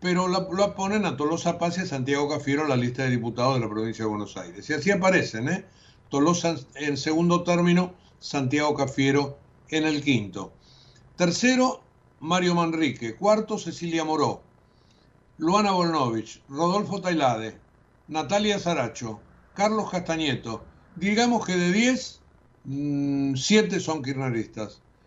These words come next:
Y así en todas las listas, en todos lados. Así que, ojo,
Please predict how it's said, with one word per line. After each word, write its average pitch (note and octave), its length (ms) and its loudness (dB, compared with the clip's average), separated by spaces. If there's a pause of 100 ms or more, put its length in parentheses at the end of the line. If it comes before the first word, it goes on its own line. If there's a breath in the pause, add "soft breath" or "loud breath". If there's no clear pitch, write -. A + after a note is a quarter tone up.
(200 soft breath)
Y F3+ 140 0
así F#3+ 520 2
en C#3 240 -4
todas F#3+ 280 0
las C#3+ 140 2
listas, D3+ 680 -2
en A#2 180 -6
todos B2+ 300 0
lados. F2+ 540 -10 (1040 soft breath)
Así F#3+ 320 2
que, A3 260 2
ojo, D3+ 600 2